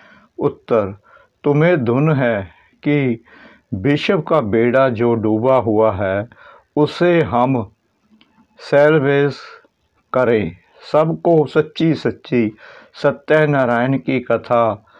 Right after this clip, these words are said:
व अमर कथा सुनाएं, जिससे सबकी उन्नति हो।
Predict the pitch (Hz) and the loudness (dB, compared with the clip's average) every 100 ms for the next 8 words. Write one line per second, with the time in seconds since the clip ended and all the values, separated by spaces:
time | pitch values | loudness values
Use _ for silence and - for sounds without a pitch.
0 | - _ _ 104 131 - - 131 160 165 | -20 _ _ 0 2 2 0 0 0 -2
1 | 123 117 120 117 - 98 98 98 95 - | -4 -2 -2 0 -2 -4 -4 -4 -8 -16
2 | _ _ _ 113 104 156 165 160 156 131 | _ _ _ -6 -2 -2 -2 -2 0 0
3 | 107 - _ _ _ - - 147 151 156 | -2 -6 _ _ _ -16 0 0 0 -2
4 | 180 170 139 123 - 139 127 110 92 90 | -2 0 0 -2 -2 -2 0 0 -2 -4